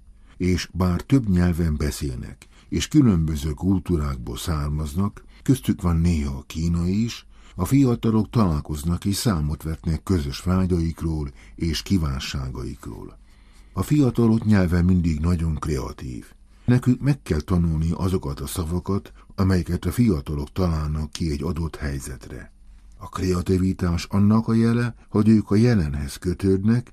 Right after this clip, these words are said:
de közben a jövőbe tekintenek. Ebben segíti őket az a tény,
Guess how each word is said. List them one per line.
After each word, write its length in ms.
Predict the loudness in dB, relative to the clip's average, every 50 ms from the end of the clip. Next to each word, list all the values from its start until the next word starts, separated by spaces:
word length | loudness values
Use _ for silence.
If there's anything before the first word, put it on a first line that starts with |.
| -18 -6
de 120 | -6 -6
közben 480 | -4 -2 -2 -2 0 0 2 2 4 4
a 60 | 4
jövőbe 520 | 6 6 6 6 4 0 -2 -2 -4 -8
tekintenek. 920 | -8 -8 -10 -8 -8 -8 -10 -10 -10 -10 -12 -12 -12 -14 -16 -18 -20 -20 -20 -20 -20 -20 -20 -20 -20 -20 -20 -2
Ebben 460 | -2 0 0 2 2 2 2 2 0
segíti 560 | -2 0 2 2 2 2 -2 -2 -2 -2 0
őket 420 | 0 2 0 0 -2 -4 -6 -6 -6 -4
az 160 | -4 -4 -4
a 100 | -4 -8
tény, 480 | -6 -6 -4 -2 0 0 0 0 -2